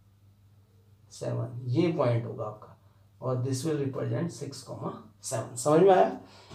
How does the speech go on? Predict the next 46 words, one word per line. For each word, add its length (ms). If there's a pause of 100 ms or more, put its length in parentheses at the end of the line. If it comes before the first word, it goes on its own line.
(140)
हम 180
सिक्स 300
पहले 260
इधर 260
गए, 260
फिर 240
सेवन 560
ऊपर 340
को 100
गए, 260 (280)
फिर 200
इन 180
दोनों 260
का 140
perpendicular 680
जहाँ 240
पे 160
intersect 480
करता 280
है 80
वो 260
point 320
होगा 240
ये 400 (260)
सिक्स 280
कॉमा 280
सेवन। 1000
ऐसे 260
ही 60
negative 420
side 240
में 100
देखो, 240 (420)
ये 140
कहाँ 160
है? 100
negative 480
x 240 (200)
कहाँ 120
होता 260
है? 120
ओरिजिन 400
से 140
left। 400 (460)
One, 340
two, 380